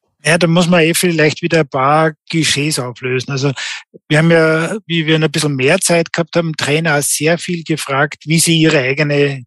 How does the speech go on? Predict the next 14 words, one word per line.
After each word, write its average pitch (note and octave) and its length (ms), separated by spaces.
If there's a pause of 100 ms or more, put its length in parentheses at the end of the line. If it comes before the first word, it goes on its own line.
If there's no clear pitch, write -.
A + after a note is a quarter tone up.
Biografie C#3+ 640
erlebt F#3 440
haben E3+ 220
und D#3+ 120
was C#3+ 240
als C3+ 160
Spieler E3 460
für D3 160
sie D3+ 140
prägend C3+ 520
für C#3 100
ihr B2+ 100
Trainerdasein A#2+ 840
war. A2 180